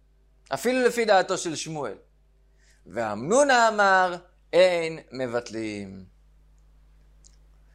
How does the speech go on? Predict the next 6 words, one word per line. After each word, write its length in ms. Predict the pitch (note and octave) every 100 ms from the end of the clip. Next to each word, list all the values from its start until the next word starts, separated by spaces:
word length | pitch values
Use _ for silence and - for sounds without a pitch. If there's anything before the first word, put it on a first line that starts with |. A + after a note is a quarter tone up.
| _ _ _ _ _ -
אמר 280 | F#3 D4 C#4
רב 100 | G#3+
יהודה, 360 | G#3 G3 G#3+
אמר 180 | G3+ G#3
בשם 380 | F3+ E3+ F#3 E3+
שמואל, 380 | - C#3+ C#3+